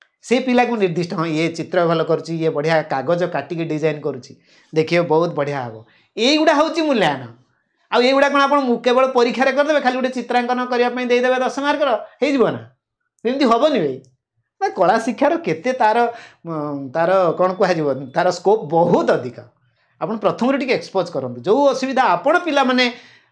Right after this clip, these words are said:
ପ-, ପିଲାବେଳେ ପଢ଼ିଲା ବେଳେ ପାଇନାହାନ୍ତି ଯୋଉ ସ୍କୋପ୍, ଆପଣ ପିଲାମାନଙ୍କୁ ଦିଅନ୍ତୁ। ଆଜି ଭାବୁଥିବେ ଯେ ମୁଁ ଯଦି ପିଲାବେଳରୁ ଶିଖିଥାନ୍ତି, ମୋର ଚିତ୍ରାଙ୍କନ ହେଇଥାନ୍ତା।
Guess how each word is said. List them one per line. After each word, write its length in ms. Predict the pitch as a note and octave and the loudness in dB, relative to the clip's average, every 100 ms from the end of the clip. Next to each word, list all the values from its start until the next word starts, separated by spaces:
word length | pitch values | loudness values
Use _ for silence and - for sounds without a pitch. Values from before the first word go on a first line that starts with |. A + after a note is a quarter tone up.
| _ | _
ପ-, 120 | G3 | -6
ପିଲାବେଳେ 400 | F3 A3 A3+ A3+ | -4 0 2 4
ପଢ଼ିଲା 360 | A#3+ G#3+ G3+ A#3 | 4 2 4 4
ବେଳେ 140 | A3+ | 4
ପାଇନାହାନ୍ତି 500 | A3 G#3 B3 A3 F3 | 2 2 4 2 0
ଯୋଉ 180 | E3+ D#3 | -2 -2
ସ୍କୋପ୍, 280 | D3 F3 G#3 - _ _ _ | -2 -6 -10 -10 _ _ _
ଆପଣ 220 | D3 - F#4 | -12 -6 -4
ପିଲାମାନଙ୍କୁ 480 | C4 G3 D#3 D#3 D#3 | -4 -2 -2 -4 -10
ଦିଅନ୍ତୁ। 460 | A#2 A2 G#2 _ _ _ _ _ _ _ - | -12 -18 -20 _ _ _ _ _ _ _ -4
ଆଜି 200 | E3+ G#3 | -4 2
ଭାବୁଥିବେ 420 | G3 G3 G#3+ A3+ | 2 2 0 0
ଯେ 120 | A3 | 0
ମୁଁ 180 | G3+ F#3+ | 0 0
ଯଦି 180 | G3 G3+ | 0 0
ପିଲାବେଳରୁ 420 | F3+ E3+ F3+ F3+ | 0 0 0 -2
ଶିଖିଥାନ୍ତି, 480 | - B2+ D#3+ F3 F#3 | -8 -10 -6 -4 -4
ମୋର 240 | D3 D3+ | -4 -4
ଚିତ୍ରାଙ୍କନ 500 | D3 C#3 D3 C3 C3+ | -4 -10 -12 -12 -12
ହେଇଥାନ୍ତା। 440 | C3 A2+ G#2 G#2 | -14 -18 -20 -20